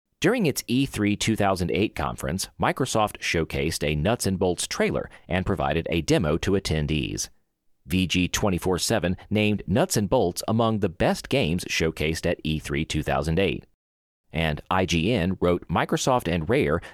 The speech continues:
tailored the E three demo to show that it was a natural continuation for the franchise. They felt it retained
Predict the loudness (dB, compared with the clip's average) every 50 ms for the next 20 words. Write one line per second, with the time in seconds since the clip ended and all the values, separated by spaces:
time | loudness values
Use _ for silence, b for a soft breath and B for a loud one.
0 | B -8 -4 -2 0 2 2 2 2 2 0 -2 0 0 0 0 0 0 0 0
1 | 0 2 2 2 2 2 2 2 0 B B B B -2 0 2 4 4 4 4
2 | 4 2 2 2 2 2 2 2 2 2 2 2 2 2 0 0 0 0 2 0
3 | 2 0 -2 -2 0 0 2 2 4 4 2 2 2 0 -2 -2 -2 -2 -2 -2
4 | 0 0 0 2 0 0 0 -2 -2 -2 -4 -6 -8 -10 -12 _ _ _ _ _
5 | _ _ -2 -2 -2 0 0 0 0 0 0 -2 -2 -2 -4 -2 -2 0 0 0
6 | 0 0